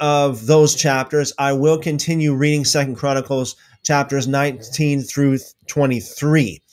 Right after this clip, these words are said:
So, uh, it's gonna be an interesting and very informative night tonight, packed with scripture, and I'm sure we're gonna have some great fellowship as well.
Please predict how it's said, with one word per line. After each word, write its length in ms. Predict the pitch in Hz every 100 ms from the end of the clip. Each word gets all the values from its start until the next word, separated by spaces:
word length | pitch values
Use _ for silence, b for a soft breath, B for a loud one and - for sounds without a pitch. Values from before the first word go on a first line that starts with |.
| B B B B
So, 480 | - - 165 127 95
uh, 400 | 120 120 117 107 -
it's 240 | 135 -
gonna 280 | 151 147 139
be 380 | 127 127 117 -
an 120 | 117
interesting 840 | 123 131 - 127 120 - 127 120 113
and 260 | 117 117 107
very 440 | 127 120 120 - _ _
informative 840 | 139 135 - 156 165 151 139 151 117
night 280 | 127 143 127
tonight, 440 | 143 139 139 -
packed 400 | - 156 156 143
with 160 | 123 117
scripture, 600 | - 151 143 - 139 135 b b b -
and 160 | 135
I'm 80 | 135
sure 280 | 127 160 156
we're 100 | 147
gonna 180 | 143 135
have 220 | 139 131
some 160 | 139 113
great 260 | 131 113
fellowship 440 | 127 127 120 127 110
as 140 | 98
well. 320 | 120 110 90